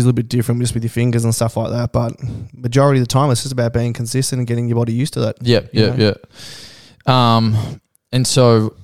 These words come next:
Speaker 2: with, with the wrestling, did it take as long, uh, do you feel like it took as long to kind of, like, get okay at it?
Speaker 1: Nah, definitely not.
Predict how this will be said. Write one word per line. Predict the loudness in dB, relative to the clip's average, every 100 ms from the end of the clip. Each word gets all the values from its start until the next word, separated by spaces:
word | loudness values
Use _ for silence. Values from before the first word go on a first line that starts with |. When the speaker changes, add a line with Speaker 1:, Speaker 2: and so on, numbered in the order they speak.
| _ -4
Speaker 2:
with, | 0 0 2
with | 0 2
the |
wrestling, | 2 2 0 -2 -2
did | -4 -6
it | -4
take | -2 -2
as | -2 -4
long, | -2 0 2 0 -2 -6 _ _ _ -2
uh, | 0 2
do | 2
you | 0
feel | 2 2
like | 2 -2
it | -4
took | -2 -2
as | -2
long | 0 2 2 -2
to | -2 -2
kind | 0 0 0
of, | 0
like, | -2 -2
get | -6 -2
okay | -2 -2 -2 0 2
at |
it? | 2 -2 -4 -2
Speaker 1:
Nah, | 0 0
definitely | 0 2 4
not. | 4 0